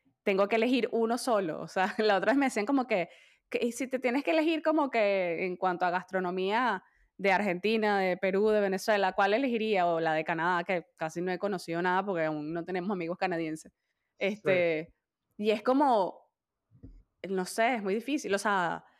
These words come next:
Speaker 1: la de Perú es demasiado variada y es deliciosa, y, y la de
Speaker 2: Sí,
Speaker 1: Venezuela
Speaker 2: claro.
Speaker 1: es deliciosa, pero de otro aspecto, o sea, son cosas distintas, o sea, no, no hay punto de comparación.
Speaker 2: Claro,
Speaker 1: Entonces,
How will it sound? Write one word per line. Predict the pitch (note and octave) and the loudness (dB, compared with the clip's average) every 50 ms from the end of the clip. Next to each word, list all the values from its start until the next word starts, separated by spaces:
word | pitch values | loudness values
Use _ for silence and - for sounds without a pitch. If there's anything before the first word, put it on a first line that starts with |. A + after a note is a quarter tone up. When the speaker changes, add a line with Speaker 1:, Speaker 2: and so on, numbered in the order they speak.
| _ _ _ | _ _ _
Speaker 1:
la | F3+ F#3 F3 E3+ | -2 0 2 2
de | E3 F3 | 2 2
Perú | F#3 E3+ F3 F3+ G3 A3 | 2 2 2 4 4 2
es | A#3 B3 | 2 4
demasiado | C#4 C#4+ A#3+ - - F#3+ G#3+ | 2 2 2 2 0 0 0
variada | A#3 G#3+ G#3+ A#3 C#4 C4 G#3+ | 2 2 2 2 2 2 0
y | F#3+ | 0
es | F#3+ | 0
deliciosa, | F#3+ A3+ A#3+ B3+ G#3+ - - A3+ A#3+ B3+ - F#3 F3+ E3+ | 0 0 0 0 -2 -2 0 0 0 0 0 -2 -2 -2
y, | E3 D#3+ D#3 | -2 -4 -2
y | - - - | 0 0 0
la | F#3+ F#3 | 2 2
de | F3+ F3 | 2 2
Speaker 2:
Sí, | |
Speaker 1:
Venezuela | F3 F3 F3 - - F#3+ F#3+ G#3 | 0 -2 -4 -2 -2 0 0 0
Speaker 2:
claro. | A#3 B3 - - - - - - _ _ | 0 -2 -4 -12 -20 -20 -20 -20 _ _
Speaker 1:
es | _ A3 G#3+ G#3+ | _ 0 0 2
deliciosa, | A#3 B3 B3 G#3+ - A#3+ A3+ A3+ - C#4 A#3 | 2 0 0 0 2 2 2 2 2 0 2
pero | C4 B3 A3 G#3 G3+ | 2 4 4 4 4
de | G3 G3 F#3+ | 4 4 4
otro | F#3+ F#3+ F#3 - A#3+ | 4 2 2 0 -6
aspecto, | - - - A3+ A3+ - | -2 0 0 0 0 -2
o | |
sea, | G3 - C4 A3 G3 F#3 F3 E3+ F3 | -2 0 2 4 4 4 4 2 0
son | E3+ - - G3+ F#3 F#3 F#3+ G3+ - _ _ | -2 -2 -2 -2 -2 -2 -2 -6 -8 _ _
cosas | A#3+ A#3+ B3 C4 C4 | -4 -2 -2 0 -2
distintas, | B3+ A#3+ - - A#3+ A3 - - F3 F#3 | -2 -2 -2 -2 -2 -2 0 -2 -2 0
o | G3+ | 0
sea, | F#3+ F#3+ F3+ - | 0 0 -2 -6
no, | - G3 G3 G3+ G3+ G3 G3 | -4 -2 0 0 0 0 0
no | G3 G3+ G#3 | 0 2 2
hay | G#3 G#3 | 2 2
punto | G#3 B3 C4 A#3+ - | 2 0 -2 -2 0
de | D4 | -2
comparación. | C4+ B3+ G3+ - - - - A3 F#3+ - | -2 -2 -2 -4 -6 -4 -2 -2 -2 -2
Speaker 2:
Claro, | - - _ _ _ _ _ _ _ _ - _ F#3 | -4 -12 _ _ _ _ _ _ _ _ -12 _ -6
Speaker 1:
Entonces, | F#3 - F#3 F3 - G#3 | -4 -4 -4 -4 -4 -8